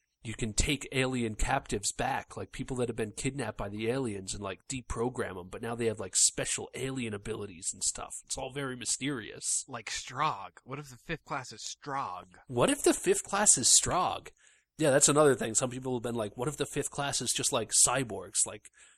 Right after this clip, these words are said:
Speaker 1: they said we won't have mech troopers like we did in X COM one, but they didn't say we wouldn't have mech troopers.
Speaker 2: You know, like, for as crazy as that thing is, that, that game seems like a really weird one for people to just have, like, insane, like,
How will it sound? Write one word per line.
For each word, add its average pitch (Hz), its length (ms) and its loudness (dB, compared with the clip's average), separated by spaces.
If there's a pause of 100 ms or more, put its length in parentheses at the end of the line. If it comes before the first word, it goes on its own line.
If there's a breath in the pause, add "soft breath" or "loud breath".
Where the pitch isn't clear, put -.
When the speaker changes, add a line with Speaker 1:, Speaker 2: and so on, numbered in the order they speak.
(120)
Speaker 1:
they 120 100 0
said 147 220 6
we 135 80 2
won't 131 220 -2
have 127 240 0
mech 123 200 -6
troopers 117 420 0
like 117 240 0
we 110 80 -6
did 123 300 0
in 101 80 -4
X 104 200 0
COM 98 240 -6
one, 117 260 0
but 107 120 -14
they 110 80 -2
didn't 117 240 -6
say 117 240 10
we 113 140 -2
wouldn't 117 300 -4
have 117 200 -2
mech 131 220 -4
troopers. 123 680 0 (1500 soft breath)
Speaker 2:
You 233 140 -4
know, 311 120 6
like, 294 160 6
for 294 120 -2
as 277 80 -2
crazy 339 200 -2
as 302 40 -2
that 269 160 -2
thing 226 140 0
is, 185 220 0 (100)
that, 170 200 -6 (120)
that 170 200 2
game 185 300 2
seems 170 400 -2
like 156 120 -2
a 147 60 0
really 139 380 0
weird 127 300 0
one 123 180 -4
for 135 120 -6
people 123 300 -4
to 120 100 -8
just 117 220 -6
have, 117 220 -6
like, 113 200 -6
insane, 120 720 -4
like, 110 360 -10